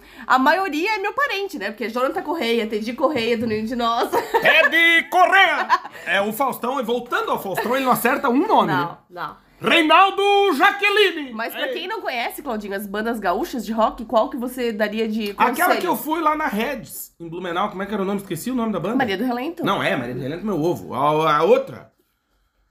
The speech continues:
Speaker 1: T N T?
Speaker 2: Tô-, não, é, de-, porra.
Speaker 1: Vera Louca.
Speaker 2: Nós tava no mesmo show lá. E
Speaker 1: A
Speaker 2: não
Speaker 1: gente tava?
Speaker 2: Tava, na... eu não tava contigo.
Speaker 1: Ah.
Speaker 2: Na época.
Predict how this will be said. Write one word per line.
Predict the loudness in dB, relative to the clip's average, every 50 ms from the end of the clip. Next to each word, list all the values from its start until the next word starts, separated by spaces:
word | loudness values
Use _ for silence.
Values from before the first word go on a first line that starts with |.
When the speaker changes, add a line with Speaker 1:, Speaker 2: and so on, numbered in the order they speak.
| _ _
Speaker 1:
T | _ 0
N | 0 0 0
T? | 0 0 0 0 0
Speaker 2:
Tô-, | 2
não, | 2 4 4 4 4 2 0 -2 -4 -8 -14 -20 _ _ _ _
é, | -6 -2 -2 -2
de-, | -2 -4 -8 -14 -14 -16 -18 -18 -18 -18 -18 -18 -20 -20 _
porra. | -8 -8 -6 -6 -8 -12 -16 -20 _ _ _ _ _
Speaker 1:
Vera | -2 0 2 2
Louca. | 2 2 0 -4 -6 -10 -14 -14 -16 -20 -20 _ _ _ _ _ _ _ _ _ _ _ _ _ _ _ _ _ _ _ _ _ _ _ _ _ _ _ _ _
Speaker 2:
Nós | -2 -2 -2 0 2
tava | 4 4 4 4
no | 2 2
mesmo | 2 2 2 2 2 -2 -6
show | -4 0 0 2 2 2
lá. | 2 0 0 0 0 -2
E |
Speaker 1:
A | -2
Speaker 2:
não | -2 0
Speaker 1:
gente | -2 -2 -2 2
tava? | 4 4 4 4 4
Speaker 2:
Tava, | 0 2 2 2 0 0 -2
na... | -2 -4 -4 -6
eu | -6 -6 -6 -4 -4
não | -4 -4
tava | -4 -6 -6 -6
contigo. | -8 -10 -8 -8 -8 -8 -8 -10 -12 -14 _
Speaker 1:
Ah. | -6 -2 2 4 4 4 4 2 0 -2
Speaker 2:
Na | -2 -2
época. | -2 -2 -2 -4 -10 -20